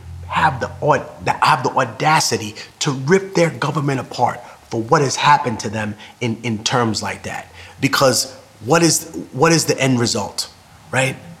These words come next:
What was the end result? Are we healthier? Are we safer? They got exposed, and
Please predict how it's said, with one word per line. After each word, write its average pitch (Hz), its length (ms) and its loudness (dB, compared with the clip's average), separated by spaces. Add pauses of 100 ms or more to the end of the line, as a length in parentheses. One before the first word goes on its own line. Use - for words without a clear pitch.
(160)
What 165 140 4
was 170 140 4
the 156 160 0
end 143 180 4
result? 117 360 2
Are 113 100 -2
we 131 220 0
healthier? 190 720 4 (200)
Are 123 80 0
we 110 140 -2
safer? 175 640 2 (840)
They 104 120 -10
got - 160 -10
exposed, - 760 -12 (320)
and 107 140 -10